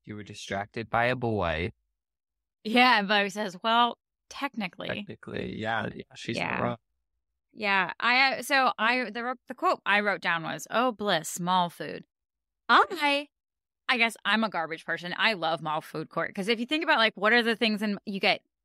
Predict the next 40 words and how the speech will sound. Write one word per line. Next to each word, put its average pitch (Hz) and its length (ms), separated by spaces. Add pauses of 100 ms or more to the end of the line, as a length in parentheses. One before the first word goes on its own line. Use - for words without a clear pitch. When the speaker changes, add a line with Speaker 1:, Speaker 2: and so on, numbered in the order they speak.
(280)
Speaker 2:
the 170 500 (340)
Chinese 226 420
food 254 220
place 247 460
Speaker 1:
Oh, - 80
Speaker 2:
that 175 280
Speaker 1:
yeah. - 60 (100)
Speaker 2:
just 190 240
piles 196 640
so - 500
mu-, 226 180
gives 190 180
you 208 120
so 214 420
much 220 400
Speaker 1:
Oh, 220 60
Speaker 2:
food. 226 300
Speaker 1:
yeah. 117 260 (160)
Speaker 2:
You 196 120
have, 170 380
like, 160 180
Mama 190 300
Lardo's, 254 840 (300)
which 196 280
just - 200
has, 190 200
like, 165 240
really 202 260
good 190 260
pizza. 262 840 (200)
Speaker 1:
Annie 127 220
Speaker 2:
I 254 80
mean, - 120
you 98 60
have - 100
Speaker 1:
Ann's. 120 120
Speaker 2:
Cinnabon, 302 840
Auntie 208 340
Anne's. 294 460
Like, 233 260